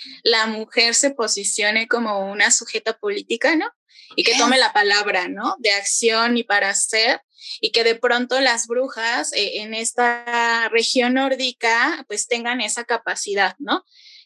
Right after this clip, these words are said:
Speaker 1: De aportar, de incidir políticamente en la toma de decisión. O sea, yo creo que, pues sí, hay más bien una reconstrucción de la historia que hacer, ¿no? Desde ese lado
Speaker 2: Claro.
Speaker 1: brujil,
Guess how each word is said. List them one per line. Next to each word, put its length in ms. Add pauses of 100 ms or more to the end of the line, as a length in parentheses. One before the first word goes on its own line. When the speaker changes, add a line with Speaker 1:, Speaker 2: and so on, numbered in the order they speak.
Speaker 1:
De 220
aportar, 640
de 80
incidir 560
políticamente 840
en 60
la 120
toma 220
de 80
decisión. 560
O 40
sea, 200
yo 140
creo 220
que, 440 (800)
pues 160
sí, 100
hay 160
más 220
bien 160
una 180
reconstrucción 760
de 100
la 100
historia 460
que 200
hacer, 480
¿no? 220
Desde 320
ese 220
lado 260
Speaker 2:
Claro. 200 (300)
Speaker 1:
brujil, 260